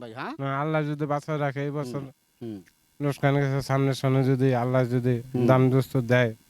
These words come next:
Speaker 1: হুম, হুম।
Speaker 2: বৃষ্টিপাত দোলায় গাছ গাছলা হইলে
Speaker 1: হুম, হুম, হুম।
Speaker 2: ইনশাল্লাহ সামনের বছর আমরা আশা করে পামু।
Speaker 1: পাইবেন,
Speaker 2: হ্যাঁ,
Speaker 1: ইনশাআল্লাহ।
Speaker 2: যদি আল্লাহ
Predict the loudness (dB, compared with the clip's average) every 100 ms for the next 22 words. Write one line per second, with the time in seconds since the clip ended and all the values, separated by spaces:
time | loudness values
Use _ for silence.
0 | _ -6 -4 -4 -4 -6 0 0 4 2
1 | 4 4 4 4 2 2 0 0 2 4
2 | 4 2 0 -8 -14 0 2 4 4 4
3 | 2 0 2 4 2 0 0 2 2 0
4 | -2 -8 -20 -4 0 2 2 2 4 2
5 | 2 0 -6 -16 _ _ _ -2 0 -2
6 | -6 -2 0 2 0 -4 -10 -8 0 4
7 | 4 4 2